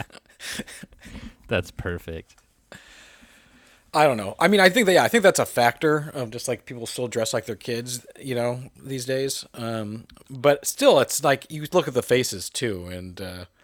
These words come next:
Speaker 2: a lot of people, I, that's just was so, so crazy to me that he was fucking thirty-seven years old.
Speaker 1: Yeah, that's nutty. That's absurd.
Speaker 2: I mean, and he wasn't playing with someone who was thirty-seven. He's pro-, you know, he's playing a character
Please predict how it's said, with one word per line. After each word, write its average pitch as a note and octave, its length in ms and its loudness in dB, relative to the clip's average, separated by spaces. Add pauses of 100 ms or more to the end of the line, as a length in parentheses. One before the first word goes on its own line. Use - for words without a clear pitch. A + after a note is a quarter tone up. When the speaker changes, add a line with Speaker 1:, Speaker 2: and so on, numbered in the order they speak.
(1120)
Speaker 2:
a A#2+ 60 -18
lot C3 200 -10
of A#2 100 -10
people, - 320 -10
I, - 140 -6
that's G3+ 180 -4
just - 220 0
was E3+ 120 -2
so, F3 100 -4
so F3+ 240 -6
crazy E3+ 480 -6
to G#2+ 80 -8
me G2+ 80 -6
that A2 100 -6
he A#2+ 60 -8
was A#2+ 140 -8
fucking C#3 340 -12
thirty-seven D3+ 720 -12
years C#3+ 220 -10
old. C3+ 460 -10
Speaker 1:
Yeah, F2 360 -6
that's - 260 -4
nutty. E2+ 380 -10 (140)
That's F2 200 -6
absurd. - 260 -6
Speaker 2:
I G#3 40 6
mean, A3+ 100 4
and G#3+ 80 2
he G#3+ 60 2
wasn't F#3+ 340 4
playing F3+ 280 0
with - 140 -6
someone A#2 220 -4
who A#2 60 -6
was G#2+ 120 -6
thirty-seven. G2 520 -8
He's A#2 120 -8
pro-, - 280 -12
you C3 100 -10
know, G#2 220 -6
he's A#2+ 120 -6
playing C3 220 -8
a A2+ 60 -8
character G#2+ 540 -6